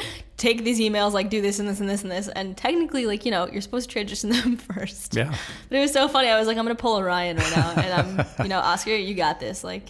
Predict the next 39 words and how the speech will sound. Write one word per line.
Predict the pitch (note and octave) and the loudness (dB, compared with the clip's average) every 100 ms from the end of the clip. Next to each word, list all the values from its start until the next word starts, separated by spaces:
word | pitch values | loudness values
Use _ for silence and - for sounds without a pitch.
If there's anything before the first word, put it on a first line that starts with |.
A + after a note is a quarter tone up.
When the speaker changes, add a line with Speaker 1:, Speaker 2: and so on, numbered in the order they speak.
| - - | -20 -18
Speaker 1:
this | G3+ F#3+ | -12 -8
is | F3+ | -2
all | F#3 | -2
you | F#3 F3 | -2 -4
now." | D#3+ D#3 F#3 - - - - | -4 -8 -10 -16 -20 -20 -6
Speaker 2:
Ryan's | B2 A#2+ D#3+ D3+ | 2 4 6 4
Speaker 1:
I | D3 | 4
Speaker 2:
gonna | G#2+ | 2
give | G2 A2+ G2+ | 2 2 4
the | A2 - | 2 4
S | A#2 - | 2 2
G | C#3 A#2+ | 4 6
A | A#2 | 6
address | G#2+ B2 B2 - | 4 2 2 0
at | - | 0
commencement | G#2+ A#2+ C3 - D#2+ | 2 2 0 -2 -4
this | F#2 - | -4 -4
year. | - E2+ | -4 -4
Speaker 1:
Yeah. | F#3+ G#3+ G3 G3 - - - | 0 0 0 -4 -16 -20 -12
Ugh. | G3+ - - - - - - - - - - - - | -12 -12 -18 -18 -18 -18 -20 -20 -20 -20 -20 -20 -16
Goals. | G3 F#3+ G#3 - - - - - - - | -14 -12 -14 -16 -20 -20 -18 -18 -14 -2
But, | G#3+ | 4
um, | G#3+ G#3+ B3+ C4 C#4 | 4 6 4 2 0
<laughs> | - - - | -6 -12 0
so, | C#4 B3+ - - | 4 4 2 2
uh, | G#3 G#3+ - G#3+ - | 4 4 0 -10 -2
Carlos | A3 G#3+ G3 F#3 - | 2 4 2 0 -2
is, | F#3+ F3+ | -4 -2
like, | D#3+ - - - | -4 -8 -18 -12
such | - G3 | -10 -8
a | F#3+ | -8
cool | F3+ E3+ | -6 -2
guy. | E3+ E3+ - | 0 0 -4
He's | - G#3 F#3+ F#3+ | -8 -4 -4 0
not | F#3 F#3 | 0 2
graduating. | F#3 F3+ F3+ F3 F3 G3+ | 0 0 -2 -4 -4 -6
Um, | F3+ F3+ F#3 | -4 -4 -4
he's | F#3 | -4
graduating | F3+ F3 F3 F3 F3+ | -4 -4 -4 -4 -6